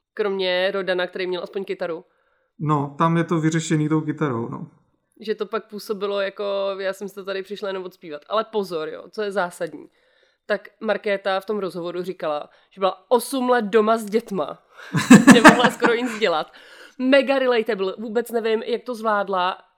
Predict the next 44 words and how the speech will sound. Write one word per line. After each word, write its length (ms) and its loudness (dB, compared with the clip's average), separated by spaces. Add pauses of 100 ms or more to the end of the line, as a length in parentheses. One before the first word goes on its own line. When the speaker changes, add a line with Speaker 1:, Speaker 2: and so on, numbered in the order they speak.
(100)
Speaker 1:
Naprosto 440 -2
nechápu, 640 0
jak 200 -4
může 360 -4
po 340 -2
osmi 220 -6
letech 220 -4
s 40 -8
dětma 440 -2
vyzařovat 440 -4
takovýhle 360 -2
zenovej 360 -4
klid. 340 -8 (760)
Speaker 2:
Mhm. 500 -2 (460)
Speaker 1:
Protože 540 0
prostě 800 -4
já 220 -4
už 140 -8
jako 240 -4
po 140 -8
těch 200 -6
dvou 180 -4
letech, 540 -4
ehm, 540 -6 (180)
asi 180 -8
to 80 0
chápu, 320 2
protože 300 -14
pak 160 -12
ti 100 -10
nic 200 -6
jinýho 220 -4
nezbyde, 380 -4
než 240 -8
jako 460 -4 (280)
se 200 -12
vyzenovat 640 -6
a 140 -4
povznít 420 -8
se 120 -12
na 100 -6
všech-, 320 -16
nad 140 -8
všechno. 380 -14